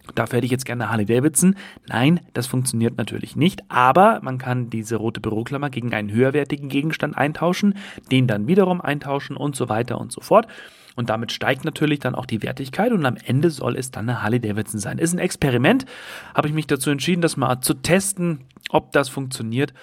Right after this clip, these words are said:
Und ich habe tatsächlich schon wieder ein Erfolgserlebnis vor ein paar Tagen gehabt. Und zwar letzten Freitag war ich nämlich in München bei Harley-Davidson. Und ich hatte ja schon für meine rote Büroklammer ein Stan und Olli Schild, also Dick und Doof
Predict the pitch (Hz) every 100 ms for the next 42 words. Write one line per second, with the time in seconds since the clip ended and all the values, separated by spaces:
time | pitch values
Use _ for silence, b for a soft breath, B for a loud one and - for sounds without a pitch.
0 | B B - 131 131 131 131 127 120 123
1 | 127 110 117 135 139 127 117 123 127 131
2 | 113 104 127 123 180 214 190 175 - 127
3 | 123 113 107 110 107 104 110 101 131 -
4 | 131 131 123 113 - - - 127 160 185
5 | B B B - 113 127 123 113 110 110
6 | 233 - 214 196 135 131 127 113 113 160
7 | - 247 B B B B 151 - - -
8 | 190 196 123 127 131 143 127 117 123 123
9 | 143 135 131 123 135 135 139 131 B B
10 | B - 120 120 117 - - 135 151 160
11 | - 139 135 - 151 170 208 160 - 113
12 | 107 110 110 139 135 127 135 175 -